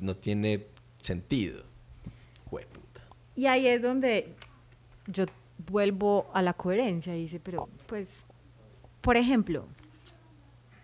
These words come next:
Speaker 2: una persona que lo ha tenido todo, que nunca ha trabajado, que to-, y vos le decís, "Mm, produzcamos, montemos un negocio, emprendamos <coughs> algo". Si esa persona no tiene la necesidad,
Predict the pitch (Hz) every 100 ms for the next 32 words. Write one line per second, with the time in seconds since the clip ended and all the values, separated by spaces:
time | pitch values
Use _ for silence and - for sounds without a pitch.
0 | - - - 214 226 240 262 220 202 202
1 | 240 190 - 202 226 226 226 233 220 214
2 | 208 214 196 175 180 185 185 190 226 220
3 | 208 202 202 196 196 190 190 180 180 170
4 | 202 185 180 190 202 190 190 180 185 160
5 | - - - - - - - - - -
6 | - - 214 196 - 214 202 185 196 220
7 | 226 208 202 196 190 202 208 208 202 220
8 | 202 190 185 - - 202 196 196 196 190
9 | 175 185 185 214 190 175 180 190 - -
10 | - - - - - - - - - -
11 | - - - - - 196 190 226 214 175
12 | 170 202 214 - 247 226 226 220 190 175
13 | 170 165 - 170 170 165 156 151